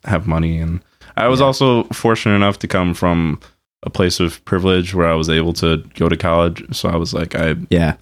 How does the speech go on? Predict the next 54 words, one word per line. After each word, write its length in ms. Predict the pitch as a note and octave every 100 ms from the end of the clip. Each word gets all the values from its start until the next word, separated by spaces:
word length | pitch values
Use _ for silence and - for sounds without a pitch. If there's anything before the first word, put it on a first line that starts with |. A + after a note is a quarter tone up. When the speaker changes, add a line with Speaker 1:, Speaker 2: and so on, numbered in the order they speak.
| - _
Speaker 1:
wanna 220 | - E2
be 100 | D#2
able 160 | E2 E2
to 80 | E2
use 180 | E2 D#2+
this 180 | E2 -
opportunity. 680 | D2+ F2 F2+ F2+ F2+ F2+
And 360 | F2 F2+ F2 F2
I 300 | F2+ F2 F2+ - _ _ -
kind 140 | A2+
of 80 | A2
Forrest 340 | - A2 A#2+ -
Gumped 280 | F#2 G#2
my 100 | G2 F2+
way 160 | F#2
into 240 | F2+ - G2
a 60 |
job. 420 | F#2 F2 F2+ G2 -
So 320 | - F2 F2+ - _
Speaker 2:
Yeah. 360 | A2+ A2+ A#2+ G#2+
Speaker 1:
where 160 | F2+
they're 180 | F2+ F#2
<laughs> 140 | -
I 180 | D3+ A2 -
was 100 | A2+
just 240 | - -
like, 180 | F#2+ F2
"I 120 | F#2+
have 220 | C3 C#3
a, 240 | C3 A#2 G2 - - - _ - -
I, 160 | - D#2+
I 180 | F2+ F#2+ G2
have 260 | G#2+ G#2+
a 40 | A2
degree. 600 | G2 G2 - G#2 A2+ G#2
Can 240 | - A2 G#2+
I 120 | G#2+
has 340 | A2 G#2 F#2
a 20 | F#2+
job?" 460 | G2+ G2+ A#2 A2
And 160 | - F2
they're 80 | A#2+
like, 340 | A#2+ C3 B2
Speaker 2:
Yeah. 60 | F2
Speaker 1:
"All 80 | F2+
right." 880 | F2 - - D#3+ C#3+ C#3 B2 A2+
Speaker 2:
<laughs> 0 |
Speaker 1:
So, 220 | A#2 F#2 G2+ _ _ _ _ _ _
but 120 | G#2+
I 40 | A2+
mean, 180 | A#2+
it's 220 | A#2 C3+ -
fun. 480 | G#2 G2+ G#2 - -
Like, 380 | F#2+ E2+ -